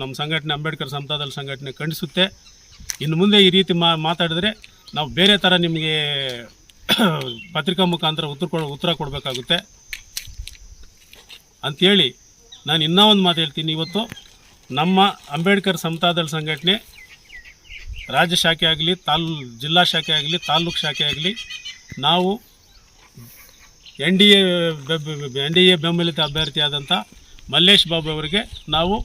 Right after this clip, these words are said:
ಸಂಪೂರ್ಣವಾದ ಬೆಂಬಲವನ್ನು ಕೊಡು ನೀಡ್ತಾ ಇದ್ದೀವಿ. ನಮ್ಮ ಸಂಘಟನೆ ಇಡೀ ಜಿಲ್ಲೆಯಾದ್ಯಂತ, ಕೋಲಾರ ಜಿಲ್ಲೆಯಾದ್ಯಂತ ಎಲ್ಲ ನಮ್ಮ ಸಂಘಟನೆ ಮುಖಂಡರುಗಳಿಗೆ, ಕಾರ್ಯಕರ್ತರಿಗೆ ಮನವಿ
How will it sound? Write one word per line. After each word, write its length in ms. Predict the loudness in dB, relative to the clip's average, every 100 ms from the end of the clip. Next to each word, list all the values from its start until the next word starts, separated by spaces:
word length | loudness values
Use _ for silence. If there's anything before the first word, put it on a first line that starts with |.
| -8 -14 -16 -8
ಸಂಪೂರ್ಣವಾದ 640 | -2 -2 2 2 2 0 -2 -4 -6 -2
ಬೆಂಬಲವನ್ನು 460 | 0 0 -2 -4 -6
ಕೊಡು 140 | -6 -6
ನೀಡ್ತಾ 220 | -6 -6
ಇದ್ದೀವಿ. 280 | -6 -4 -4 -4 -8 -10 -8 -6 -8 -10 _ _
ನಮ್ಮ 120 | -8 -6
ಸಂಘಟನೆ 400 | -4 -4 -4 -4 -4 -8 -12 -12 -14 -10 -10 -12 0
ಇಡೀ 140 | 6 6 6
ಜಿಲ್ಲೆಯಾದ್ಯಂತ, 640 | 2 4 4 4 0 -2 0 0 -2 -12 _ -20 -20 -20 -14
ಕೋಲಾರ 300 | -2 4 4 4
ಜಿಲ್ಲೆಯಾದ್ಯಂತ 560 | 0 2 2 0 -2 0 -2 -2
ಎಲ್ಲ 120 | 0 2 4
ನಮ್ಮ 240 | 2 -2 -4
ಸಂಘಟನೆ 380 | -2 -2 -2 -4 -6
ಮುಖಂಡರುಗಳಿಗೆ, 640 | -6 -6 -6 -6 -6 -6 -6 -10 _ -20 -20 -18 -18 -20 -20 -20 -20 -20 -20 -2
ಕಾರ್ಯಕರ್ತರಿಗೆ 680 | 4 4 2 -4 -6 -4 -4 -6 -14 -20 -20 -14 -4
ಮನವಿ 220 | 2 4